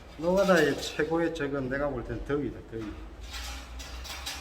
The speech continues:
맞지, 야? 아, 오늘 뭐,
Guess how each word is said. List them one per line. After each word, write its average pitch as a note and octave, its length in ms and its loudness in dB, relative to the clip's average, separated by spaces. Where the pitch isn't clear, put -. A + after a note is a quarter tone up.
맞지, G#3 360 8
야? E3 160 12
아, D3 160 2
오늘 D#3+ 540 8
뭐, D#3 240 2